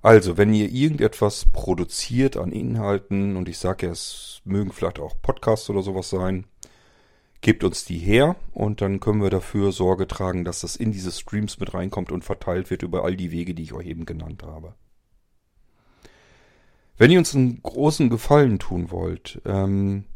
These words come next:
macht das bitte so oder bereitet das bitte so vor, dass man das für einen Radiosender benutzen kann. Das heißt, wenn ihr podcastet, schnibbelt eventuell euer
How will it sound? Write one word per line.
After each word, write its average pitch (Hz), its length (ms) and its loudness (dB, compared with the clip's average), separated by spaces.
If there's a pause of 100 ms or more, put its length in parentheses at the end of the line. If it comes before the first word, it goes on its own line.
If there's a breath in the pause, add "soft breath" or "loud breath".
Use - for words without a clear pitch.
(120)
macht 113 280 -4
das 117 160 -4
bitte 107 280 -6
so 98 320 -2
oder 98 200 0
bereitet 101 440 0
das 107 140 -4
bitte 95 240 -6
so 90 220 -2
vor, 113 300 -2
dass 104 220 -4
man 101 100 -2
das 98 140 -6
für - 220 -6
einen 92 200 -4
Radiosender 87 1120 -2
benutzen - 500 -10
kann. 76 240 -10
Das - 160 -12
heißt, 120 400 0 (400 loud breath)
wenn 95 100 -2
ihr 92 120 0
podcastet, - 840 0 (400 soft breath)
schnibbelt 110 520 2
eventuell 90 520 -2
euer 87 460 0